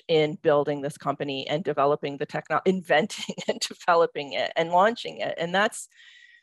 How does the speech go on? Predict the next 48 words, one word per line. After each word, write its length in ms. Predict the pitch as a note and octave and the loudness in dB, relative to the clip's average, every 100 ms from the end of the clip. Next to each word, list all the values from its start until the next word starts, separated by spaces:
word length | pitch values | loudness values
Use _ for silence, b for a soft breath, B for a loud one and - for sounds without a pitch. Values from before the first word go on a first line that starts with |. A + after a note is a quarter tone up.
| B _ - | B _ 0
that's 220 | G3+ B3 | 2 2
a 60 | C4 | -2
huge, 560 | - - B3 C4 A#3+ | -2 -12 -6 -6 -6
huge 240 | - B3 A3 | -8 -6 -4
investment. 680 | G#3 F#3+ C4+ - A#2+ E2 - - | -2 -2 -4 -8 -8 -8 -10 -2
And, 280 | F3+ F3+ F3 - _ | 0 0 -4 -18 _
you 140 | - F3 | -6 0
know, 160 | C#3+ D3+ | 2 0
thankfully 920 | - D#3+ E3 - - F#3 E3+ G3+ - _ | -2 0 0 0 0 2 2 -2 -8 _
it's 440 | - E3+ - - - - | 0 0 0 -10 -8 2
worked 400 | C4 G4+ - _ _ - | 2 2 -8 _ _ -4
and 200 | E3 E3 | -2 -2
you've 300 | E3+ E3+ D#3 | -6 -4 2
launched 380 | D3+ A#3 - | 2 2 0
this 320 | F3 D#3+ - D#3 | 2 2 2 -4
and, 280 | D#3+ D#3 - | -4 -6 -4
and 240 | D3+ D#3+ - | -2 -2 0
now 180 | C3+ D#3 | 2 2
you're 180 | F3 F3 | 2 0
gonna 200 | F3+ F3 | -2 0
be 160 | F3 | 0
able 100 | F3 | 0
to 60 | F3 | 0
figure 260 | - F3 E3+ | -8 -2 2
out 140 | E3+ | 2
how 140 | F3+ | 0
to 80 | E3+ | -2
make 200 | E3+ E3+ | -2 -4
it 80 | - F3 | -8 -2
more 160 | F3+ | -2
affordable. 500 | F3+ D#3+ B3+ - B2 | 0 -2 -2 0 0
Like, 220 | A#2 C#3 - | 0 -2 -6
you've 160 | - | -14
crossed 400 | - C3+ D3 - | 0 2 2 -2
that 200 | C#3+ C#3 | 0 0
massive 340 | C#3 C3+ - - | 2 0 -2 -6
hurdle. 360 | - - - - | -4 0 0 2
But 180 | C3 - B B B | 0 0 B B B
again, 300 | F3 F3 D3+ | 0 2 0
I 60 | C#3 | 0
just 200 | E3 - | -4 -2
wanna 180 | D#3 D3 | -2 -2
commend 360 | E3+ B2+ D#3 | -4 -4 -4
you 100 | G3+ | -8
for 120 | - | -8
your 120 | D#3 D3+ | -8 -4
hard 240 | C#3 - | -4 -2
work. 240 | D3 A3 | -4 -4